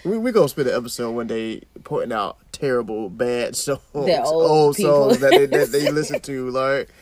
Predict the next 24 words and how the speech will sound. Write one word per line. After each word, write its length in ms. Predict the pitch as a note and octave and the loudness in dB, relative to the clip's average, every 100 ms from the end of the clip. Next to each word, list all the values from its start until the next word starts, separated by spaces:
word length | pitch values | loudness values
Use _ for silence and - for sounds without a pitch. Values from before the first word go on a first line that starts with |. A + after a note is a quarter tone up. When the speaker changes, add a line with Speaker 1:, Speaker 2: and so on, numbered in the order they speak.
| - - - - _ - | -20 -20 -20 -20 _ -4
Speaker 1:
oh 260 | D#3+ E3 | 2 2
my 180 | B2 A2+ | 2 -2
God. 480 | A2+ C3+ B2 G#2+ - - | 0 0 0 -2 -6 -4
Uh, 520 | C#3 D3+ D3 C3+ C3 A#2 - - | 0 6 6 6 4 0 -8 -8
but 160 | C3+ | 0
I 60 | D#3+ | 2
Speaker 2:
But, 40 | E3+ | 6
Speaker 1:
mean, 240 | E3 D3+ | 6 4
I 40 | D3 | 2
don't 140 | C3 | 0
Speaker 2:
but 40 | - | 2
Speaker 1:
really 160 | D3+ F#3 | 2 2
Speaker 2:
yeah, 80 | |
but 80 | G3 | 4
so 80 | B3+ A3+ | 4 4
Speaker 1:
disagree 160 | A#3 | 2
Speaker 2:
I 120 | C#4 D4+ | 4 4
Speaker 1:
with 80 | E4 | 2
you. 60 | |
Speaker 2:
feel, 180 | D#4 D4 | 0 0
I 120 | - B3 | 2 0
feel 280 | A#3 A#3 A#3 | 0 0 0
T-Pain. 500 | G#3 F#3 D#3 B2 G3+ | -6 -8 -8 -4 -2
Now, 360 | G3+ C#3+ C#3 | -2 -2 -6